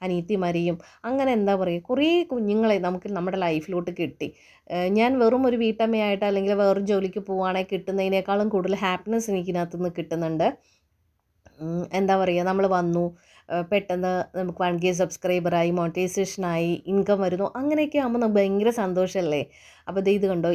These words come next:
ഇതിലൊക്കെ സ്റ്റോൺസ് ഉണ്ട് ട്ടോ. ഇത് ഭയങ്കര ഒരു വെറൈറ്റി ആയിട്ട് എനിക്ക് ഫീൽ ചെയ്യാറുണ്ട് ട്ടോ. ഇതിവിടെ റെഡ്, ദേ ഈ സൈഡിൽ കണ്ടോ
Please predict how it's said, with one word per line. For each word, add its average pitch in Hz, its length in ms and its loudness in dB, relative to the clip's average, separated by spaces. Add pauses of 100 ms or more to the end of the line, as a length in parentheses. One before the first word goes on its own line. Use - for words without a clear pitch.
ഇതിലൊക്കെ 214 380 0
സ്റ്റോൺസ് 185 460 -2
ഉണ്ട് 180 200 2
ട്ടോ. 190 220 0
ഇത് 262 260 0
ഭയങ്കര 220 300 2
ഒരു 220 180 4
വെറൈറ്റി 190 320 0
ആയിട്ട് 190 160 0
എനിക്ക് 180 200 -4
ഫീൽ 175 140 -2
ചെയ്യാറുണ്ട് 170 400 0
ട്ടോ. 151 140 -4 (360)
ഇതിവിടെ 208 440 0
റെഡ്, 185 380 2
ദേ 185 100 0
ഈ 196 140 -2
സൈഡിൽ 185 400 0
കണ്ടോ 170 340 0